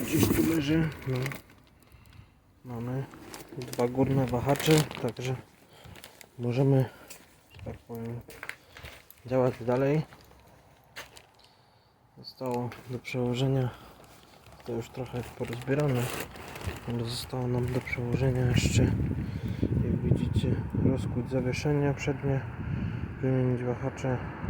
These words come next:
Zobaczymy, może jeszcze jakieś poliuretany, ale na teraz to na tyle. Wszystkim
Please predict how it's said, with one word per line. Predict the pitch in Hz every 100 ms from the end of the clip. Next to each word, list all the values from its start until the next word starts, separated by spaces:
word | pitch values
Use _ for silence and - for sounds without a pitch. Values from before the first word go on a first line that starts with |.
| - - -
Zobaczymy, | 123 127 139 123
może | 120 117
jeszcze | 120 -
jakieś | 123 123
poliuretany, | - 135 123 120 113 113 151 135 120 - - - - - - -
ale | 131 131 120 - -
na | 131 123
teraz | 131 123 131 120 - - - - - - - -
to | 147
na | 143 127
tyle. | 135 120 113 - - - - - - - - - -
Wszystkim | - - - 160